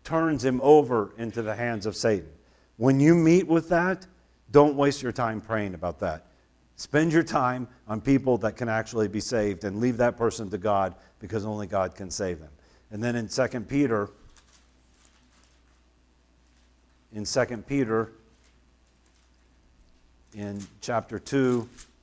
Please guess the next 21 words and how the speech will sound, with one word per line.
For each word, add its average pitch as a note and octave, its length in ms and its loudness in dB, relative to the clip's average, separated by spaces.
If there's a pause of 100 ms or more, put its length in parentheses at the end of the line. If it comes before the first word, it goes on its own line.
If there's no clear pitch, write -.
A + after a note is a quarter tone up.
(1400)
Second C3+ 300 -2
Peter B2+ 200 2
chapter A#2 320 -2
two, B2 480 2 (360)
and A2 500 -4
in A2 220 -6
verse A#2 440 0 (140)
twenty-one, A2+ 760 0 (520)
it G#2+ 140 -6
says, A2 240 -4
notice A#2+ 340 0
all C3 140 4
these B2 120 0
scriptures A2 400 -4
I'm G#2+ 140 -2
reading A2 220 0
are F#2+ 80 -6
from G#2+ 180 -8
the G2 80 -6
New A#2 220 0
Testament. A#2 460 -6